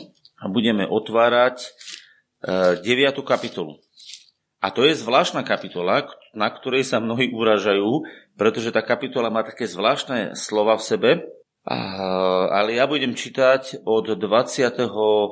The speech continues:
prvého verša. A tam je napísané takto, v mene Pána Ježiša. „Alebo či nemá hrnčiar práva a moci nad hlinou, aby z toho istého blata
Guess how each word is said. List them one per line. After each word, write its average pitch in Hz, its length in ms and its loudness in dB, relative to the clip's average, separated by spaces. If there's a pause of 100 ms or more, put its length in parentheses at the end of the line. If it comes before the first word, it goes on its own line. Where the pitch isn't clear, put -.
(500)
prvého 101 320 0
verša. 90 480 -2 (960)
A 107 80 -6
tam 120 160 0
je 117 80 -2
napísané 117 400 -4
takto, - 480 -4 (240)
v 92 80 -16
mene 113 240 2
Pána 101 320 0
Ježiša. 90 480 -6 (400)
„Alebo 165 400 0
či 123 320 -8
nemá 131 800 -4
hrnčiar 143 720 -2
práva 143 800 2
a 113 160 0
moci 127 720 -4
nad 107 480 -2
hlinou, 110 640 -2 (320)
aby 123 400 -2
z - 320 -12
toho 175 400 4
istého 127 560 -4
blata 110 560 -2